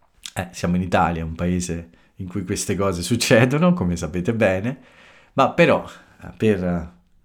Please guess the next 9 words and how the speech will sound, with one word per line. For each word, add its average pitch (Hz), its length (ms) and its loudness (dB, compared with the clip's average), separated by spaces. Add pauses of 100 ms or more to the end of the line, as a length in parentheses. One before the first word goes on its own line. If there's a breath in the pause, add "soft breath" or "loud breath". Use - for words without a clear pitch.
(140)
anzi - 260 -10
solo, - 320 -14
però - 380 2 (640 loud breath)
per 104 160 0
gli 98 80 -2
abitanti 101 540 0
di, 92 320 -4 (180)
di 92 180 -6
questo 92 500 -4